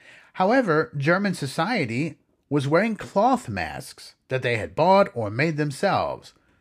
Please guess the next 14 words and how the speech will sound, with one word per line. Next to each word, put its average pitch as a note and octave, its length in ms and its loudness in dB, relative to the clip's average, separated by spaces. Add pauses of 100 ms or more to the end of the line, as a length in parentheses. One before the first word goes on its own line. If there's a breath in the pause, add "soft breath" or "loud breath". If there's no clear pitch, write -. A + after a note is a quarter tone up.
(240 soft breath)
so - 260 -4
all A#3 240 6
of A3 100 -2
those F3+ 200 2
expensive D#3+ 680 -2
F E3+ 200 0
F E3 220 -2
P E3 220 -4
two F3 240 -2
masks C3 640 -2
were B2+ 120 -2
sitting B2 420 -2
in C#3 140 -2
warehouses. F#2+ 920 -4